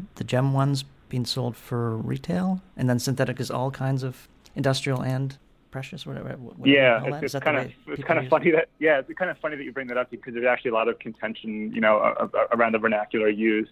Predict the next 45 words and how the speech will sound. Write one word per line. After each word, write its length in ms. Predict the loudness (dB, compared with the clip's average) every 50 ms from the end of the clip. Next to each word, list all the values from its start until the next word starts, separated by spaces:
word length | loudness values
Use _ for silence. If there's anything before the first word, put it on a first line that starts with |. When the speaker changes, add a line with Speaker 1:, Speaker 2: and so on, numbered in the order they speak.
| _ 2
Speaker 2:
to 120 | 2 4
describe 500 | 4 2 -2 2 4 6 8 8 6 6
this, 200 | 6 6 6 6 4
and 340 | 2 2 2 0 -4 -8 -12 _ _ _ -20 _ _ _ _ -2
the 160 | -2 -2 0 0
natural 400 | -2 0 2 2 0 0 0 0
diamond 240 | 0 0 0 -4
industry 300 | -10 -10 -12 -6 -6 -6
wants 320 | -4 -2 -2 -4 -4 -6 -12
them 140 | -14 -12 -8
called 320 | -2 0 0 0 0 -4 -8
synthetics 600 | -12 -12 -6 -4 -4 -2 -2 -4 -6 -6 -14 -20 -20 _
'cause 120 | -16 -10
it's 60 | -6
Speaker 1:
Ah. 160 | -6 -2 -2 -2
Speaker 2:
almost 220 | -2 -2 -2 -2
like 140 | -2 -2 -2
kind 200 | -4 -4 -2 -2
of 100 | 0 2
a, 360 | 2 2 0 0 2 0 2 2
a 40 | 0
pejorative 540 | 0 0 -2 4 6 8 8 8 8 6 2
when 80 | 2
you're 80 | -2 -2
talking 320 | 0 0 -2 0 0 -2
about 140 | 0 2 2
a 40 | 4
luxury 440 | 4 4 2 2 0 -2 0 2 4
item, 320 | 4 4 2 0 -2 -4
and 100 | -2 -2
then 240 | -2 -2 -2 -2 -6 _ _ _ _ _ _ _ _ 2
the 100 | 2 4
lab 280 | 6 6 4 4 2
created 240 | 4 2 2 2 2
industry 320 | -4 -8 -10 -6 -6 -6 -6
prefers 440 | _ -12 -6 0 2 2 2 0
them 100 | -4 -10
to 60 | -8 -6
be 120 | -6 -6
called, 520 | -4 0 0 2 2 2 2 0 -2 -4 -10 -12 -4
you 120 | 0 0
know, 100 | 0 2 4
artisan 460 | 4 4 4 0 -2 -2 -4 0 2
diamonds, 640 | 2 2 0 0 -4 -6 -6 -6 -6 -6 -8 -2 2
or, 380 | 4 4 6 6 6 4 2